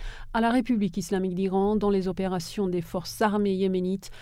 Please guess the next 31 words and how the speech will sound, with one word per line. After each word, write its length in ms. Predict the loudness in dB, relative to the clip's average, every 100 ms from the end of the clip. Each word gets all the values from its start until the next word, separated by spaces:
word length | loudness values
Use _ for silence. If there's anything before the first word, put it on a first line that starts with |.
| -20 -8
contre 380 | -2 -2 -2 0
les 140 | 2
navires 540 | 4 2 0 2 2
liés 320 | 2 2 2 2
au 140 | 2
régime 400 | 2 0 2 0
israélien 500 | -2 -2 -2 0 2
en 120 | 4
mer 240 | 4 2 0
Rouge. 380 | -12 -12 -14 -14 -20 -20 -20 -20 -20 -20 -20 -20 -20 -20 -20 -16 2
Amir 440 | 6 8 8 4 0
Abdollahian 1300 | -2 2 2 4 0 2 2 2 2 2 4 2 0
avait 680 | -2 2 4 6 4 2 -2
réfuté 720 | 2 2 2 -2 0 2 2
à 100 | 2
cette 160 | 0
occasion 560 | -2 0 0 2 2 4
les 240 | 4 4
allégations 500 | 4 2 0 0 -2
des 80 | -2
services 640 | 0 0 0 0 -2 0
de 60 | 0
renseignement 760 | 0 -2 0 2 4 4 2
américains 600 | 0 0 0 -2 0 0 0
qui 240 | -4 -8
prétendent 640 | -2 0 0 2 2 2 0
que 120 | 0
la 100 | 0
République 460 | -2 -4 -4 -4 -6
islamique 400 | -4 -2 -2 2
d'Iran 340 | 4 4